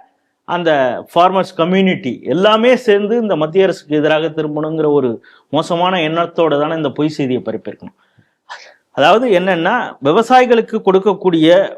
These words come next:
பல மானியங்கள் கொடுக்குறாங்க, நீர் ஆதாரங்க அவங்களுக்கு வந்து எஃபெக்டிவா அவங்க யூஸ் பண்றதுக்கு, அதாவது வாட்டர் மேனேஜ்மெண்ட்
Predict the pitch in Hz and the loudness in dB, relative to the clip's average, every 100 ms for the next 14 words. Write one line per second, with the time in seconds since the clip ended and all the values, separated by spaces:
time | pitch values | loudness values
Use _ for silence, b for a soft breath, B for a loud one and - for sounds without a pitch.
0 | - - 190 185 170 180 175 165 151 147 | -6 2 2 2 0 -2 -2 -2 -4 -4
1 | 139 131 131 139 151 147 131 165 175 151 | -2 -2 0 0 0 0 0 2 2 4
2 | 135 143 139 135 131 127 131 127 123 117 | 4 2 0 0 -2 -2 0 -2 -2 -2
3 | 123 120 139 131 185 175 180 165 165 151 | -4 -2 -2 -2 -2 -4 0 4 4 2
4 | 135 143 - 131 120 107 123 135 156 139 | -2 -4 -4 -4 -4 -4 0 2 2 2
5 | 147 165 185 151 143 160 156 143 123 | 0 2 -2 0 -2 0 -2 -2 -4